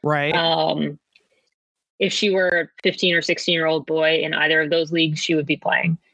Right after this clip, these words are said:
Speaker 2: If she were, uh, a young woman in France or Germany and wanted to play for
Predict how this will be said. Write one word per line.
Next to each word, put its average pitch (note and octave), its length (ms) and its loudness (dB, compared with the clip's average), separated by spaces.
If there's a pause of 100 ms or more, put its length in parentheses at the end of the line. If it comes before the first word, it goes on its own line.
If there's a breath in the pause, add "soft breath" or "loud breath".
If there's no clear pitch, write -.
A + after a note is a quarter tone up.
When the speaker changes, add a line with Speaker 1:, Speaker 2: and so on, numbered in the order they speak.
(100)
Speaker 2:
If E3 100 -4
she F#3 180 0
were, D#3+ 500 0 (600)
uh, D3+ 480 2 (200)
a E3 60 0
young E3+ 360 2
woman E3+ 380 2
in D#3 280 0
France E3 340 0
or D3 60 0
Germany D#3 400 2
and D3+ 120 0
wanted D3 260 2
to D3 80 -8
play D3 680 0
for D3 760 0